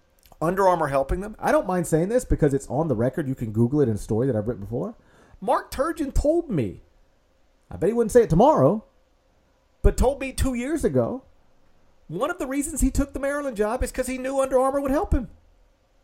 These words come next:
He knew it would, he would benefit from being an Under Armour school,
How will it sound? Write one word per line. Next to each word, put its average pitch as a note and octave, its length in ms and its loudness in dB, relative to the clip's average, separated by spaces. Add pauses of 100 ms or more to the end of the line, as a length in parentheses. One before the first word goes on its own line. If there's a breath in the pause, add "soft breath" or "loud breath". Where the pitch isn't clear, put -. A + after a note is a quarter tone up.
(400)
He C4+ 160 -2
knew C#4+ 200 -2
it A#3+ 100 -6
would, A3 520 -2 (160 loud breath)
he C4 160 -2
would B3+ 240 -10
benefit B3 500 4
from A3 200 -2
being A#3+ 240 -6
an A3 60 -6
Under B3+ 260 -2
Armour G3+ 180 -2
school, E3+ 480 -2